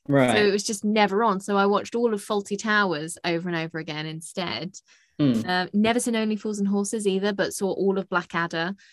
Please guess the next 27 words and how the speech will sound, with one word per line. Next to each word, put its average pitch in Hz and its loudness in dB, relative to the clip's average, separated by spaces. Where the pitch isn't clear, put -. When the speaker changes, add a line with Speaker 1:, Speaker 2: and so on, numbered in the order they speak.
Speaker 1:
Okay. 143 -2
Speaker 2:
Like, 165 2
very 240 0
picky 180 -6
with 180 -6
the 190 -6
comedy 175 -6
in 165 -8
this 170 -12
household. 170 -12
Um, 170 -4
but 320 -2
yeah, 233 6
you're 214 8
Speaker 1:
Hmm. - 4
Speaker 2:
right. 349 2
It's 285 -8
this, 285 -6
it's - -8
this 269 -4
similar 277 -2
vibe. 226 0
It 180 -6
is 220 -6
sort 208 -6
of 202 -2
sitcom-y, 196 -4